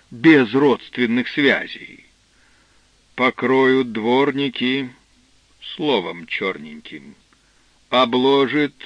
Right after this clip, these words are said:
белолицая тётя Фелиция. Подвернётся нога,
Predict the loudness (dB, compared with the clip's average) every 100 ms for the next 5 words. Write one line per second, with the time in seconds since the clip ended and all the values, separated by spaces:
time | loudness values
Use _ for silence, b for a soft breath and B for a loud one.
0 | -20 -12 -2 0 2 2 2 2 0 0
1 | 2 2 -2 -8 _ -20 -20 _ _ _
2 | _ -8 0 0 0 -4 -4 -4 -4 -6
3 | -10 -10 -10 -12 -20 _ _ _ b b
4 | b b b b b b _ _ -6 -4
5 | 0 0 2 0 -2 -4 -2 0 0 0
6 | 0 -2